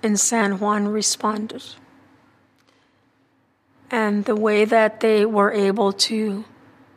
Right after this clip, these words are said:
put forth their heart in very, very difficult situations. But I believe that true leadership does not grade itself.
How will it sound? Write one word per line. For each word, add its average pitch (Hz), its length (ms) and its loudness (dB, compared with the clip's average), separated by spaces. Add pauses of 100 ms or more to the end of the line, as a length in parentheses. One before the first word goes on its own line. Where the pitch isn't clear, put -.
(500)
put 220 160 -2
forth 220 440 2
their 208 120 4
heart - 600 0 (680)
in 220 160 4
very, 214 540 4
very 208 420 2
difficult 233 480 -4
situations. - 1040 -4 (1900)
But 220 160 4
I 226 200 6
believe 269 380 2
that 233 140 2
true 247 340 -2
leadership 220 640 0
does 202 180 -4
not 202 260 0
grade 196 320 0
itself. - 760 -8